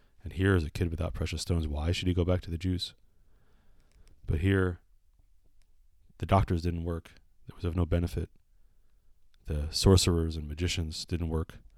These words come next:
It was of no benefit. So he tries whatever he has at his disposal. And he thinks again, "Okay, let's see. Let's see if we can bring the Jews back in, and maybe they can fix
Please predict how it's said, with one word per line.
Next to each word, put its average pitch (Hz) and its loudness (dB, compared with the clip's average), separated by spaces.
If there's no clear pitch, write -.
It 95 4
was 87 6
of 80 2
no 80 2
benefit. 80 -4
So - -6
he 78 -4
tries 82 0
whatever 82 -2
he 78 0
has 85 0
at 90 -2
his 80 -2
disposal. 85 -2
And 80 -10
he 78 -8
thinks - -6
again, 85 0
"Okay, 82 -2
let's - -6
see. 85 -2
Let's 92 -8
see 90 2
if 78 0
we 80 -2
can 80 -8
bring 85 -4
the 82 -6
Jews 90 -4
back 85 -6
in, 80 -6
and 73 -10
maybe 78 -6
they 76 -8
can 78 -12
fix - -6